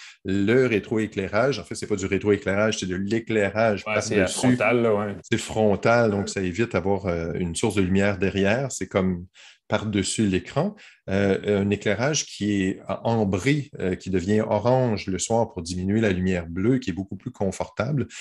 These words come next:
Speaker 1: Ça évite, euh, l'éblouissement de la lumière bleutée, euh, de la liseuse. On n'a pas ça, avec l'Ellipsa.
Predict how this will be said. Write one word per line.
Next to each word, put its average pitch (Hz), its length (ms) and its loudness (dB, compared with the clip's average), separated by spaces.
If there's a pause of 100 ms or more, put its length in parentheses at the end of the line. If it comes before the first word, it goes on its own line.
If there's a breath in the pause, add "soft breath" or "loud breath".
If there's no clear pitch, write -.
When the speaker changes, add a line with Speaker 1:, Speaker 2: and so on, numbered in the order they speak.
(160 loud breath)
Speaker 1:
Ça - 180 0
évite, 101 440 2
euh, 92 160 2
l'éblouissement 107 1000 0
de 107 80 -4
la 90 80 0
lumière 101 380 0
bleutée, 98 640 -2 (420 loud breath)
euh, 82 260 -2
de 80 100 -6
la 92 100 0
liseuse. 90 400 0
On 85 100 -4
n'a 82 120 -2
pas 131 160 -2
ça, - 200 -4 (540)
avec 87 320 -2
l'Ellipsa. 90 760 0